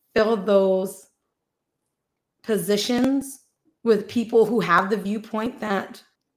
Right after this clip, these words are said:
abortion is a states' right issue, that, you know, certain E P A regulations, you know, should be overturned, and all these other things are a direct result to what happened in twenty sixteen and, and prior elections. So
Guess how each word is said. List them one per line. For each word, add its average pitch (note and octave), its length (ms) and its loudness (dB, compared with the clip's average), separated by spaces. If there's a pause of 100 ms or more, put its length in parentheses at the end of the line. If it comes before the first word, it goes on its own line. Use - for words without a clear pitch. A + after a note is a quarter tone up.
abortion F#3+ 460 2
is G3 120 2
a F3 40 -6
states' G3 360 -6
right F#3 180 -2
issue, G#3 680 -2 (240)
that, F#3 540 -2 (280)
you G#3 100 0
know, F3 180 0
certain F#3 640 -2 (540)
E A3 120 0
P G#3+ 240 2
A G#3+ 120 4
regulations, A3+ 920 2
you G#3+ 80 0
know, G#3 160 0
should G#3 200 -6
be A3 140 -2
overturned, A3 680 0
and F#3+ 160 -2 (160)
all A3 100 4
these A3 160 0
other A3 220 6
things C#4 280 2 (240)
are A#3 180 6
a G#3 40 -4
direct B3 380 0
result A#3+ 480 -2
to A3 360 -2 (640)
what A#3 160 4
happened G3 580 -6 (140)
in G3+ 120 0
twenty A#3 260 -2
sixteen A#3+ 560 0
and, G#3+ 180 -6 (200)
and G#3 160 -2
prior A#3 280 0
elections. F3+ 460 -4
So G#3 320 -2